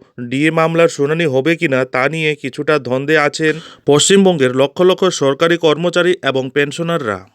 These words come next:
বিষয়টি নিয়ে Confederation of State Government এমপ্লয়িজের সাধারণ সম্পাদক মলয় মুখোপাধ্যায় বলেছেন, "শুধুমাত্র আমাদের ডিএ মামলাই ফাইনাল ডিসপোজাল হিসেবে স্থান পেয়েছে,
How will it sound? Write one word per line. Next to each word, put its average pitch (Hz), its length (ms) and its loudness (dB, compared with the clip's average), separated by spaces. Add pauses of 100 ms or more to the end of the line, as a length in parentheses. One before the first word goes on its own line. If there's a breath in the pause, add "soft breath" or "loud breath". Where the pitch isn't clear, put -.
(380)
বিষয়টি 185 400 4
নিয়ে 160 240 2
Confederation 175 760 2
of 131 220 -2
State 160 300 -4
Government 156 580 0
এমপ্লয়িজের 131 580 0
সাধারণ 135 440 -2
সম্পাদক 147 680 0
মলয় 139 280 4
মুখোপাধ্যায় 160 540 0
বলেছেন, 143 540 2 (240)
"শুধুমাত্র 151 760 2
আমাদের 147 400 -4
ডিএ 165 220 0
মামলাই 170 480 2
ফাইনাল 147 440 -2
ডিসপোজাল 170 500 -4
হিসেবে 170 340 -4
স্থান 165 300 -4
পেয়েছে, 165 480 0